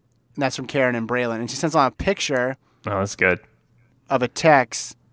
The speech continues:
Speaker 1: that she sent her son, says, "She's firming down for the trials, you in?" And he replied with, "Yes." And then another one with Braylon in the shirt. Braylon's so big now.
Speaker 2: Right? Yeah, and, and the
Speaker 1: Man.
Speaker 2: shirt does fit. So well done. Uh,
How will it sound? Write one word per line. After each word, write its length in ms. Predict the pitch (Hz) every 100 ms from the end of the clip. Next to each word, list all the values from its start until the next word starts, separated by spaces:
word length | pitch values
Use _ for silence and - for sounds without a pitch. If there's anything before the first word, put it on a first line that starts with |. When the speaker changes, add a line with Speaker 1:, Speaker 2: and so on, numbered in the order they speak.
| _ _ _ _ _ _ -
Speaker 1:
that 100 | -
she 120 | -
sent 420 | - - 139 127
her 120 | 127
son, 360 | 120 - 139 123
says, 460 | 127 123 120 113 -
"She's 240 | - 123 -
firming 360 | 139 139 131
down 240 | 127 123 127
for 100 | 123
the 80 |
trials, 400 | - 135 131 120
you 140 | 120 123
in?" 280 | 147 147 127
And 160 | 117
he 100 | 117
replied 440 | 117 117 120 110 107
with, 340 | 95 92 _ _ _ _ _ _ _ _ _ _ _
"Yes." 640 | 131 117 - - - - - _ _ _ _ -
And 140 | 117
then 100 | 113
another 320 | 110 120 147
one 200 | 131 127
with 180 | 120 117
Braylon 320 | - 123 120
in 80 | 110
the 80 | 101
shirt. 380 | - 165 160 - -
Braylon's 300 | 170 226 233
so 140 | 240
big 260 | 185 233 240
now. 300 | 175 156 123
Speaker 2:
Right? 340 | 120 143 208 - - _ _ _ _ -
Yeah, 160 | 165
and, 80 | 113
and 100 | 101 131
the 60 |
Speaker 1:
Man. 0 |
Speaker 2:
shirt 180 | 131 156
does 180 | 156 160
fit. 360 | 147 196 - _ _
So 180 | - 104
well 100 | 117
done. 320 | 117 135 104
Uh, 120 | -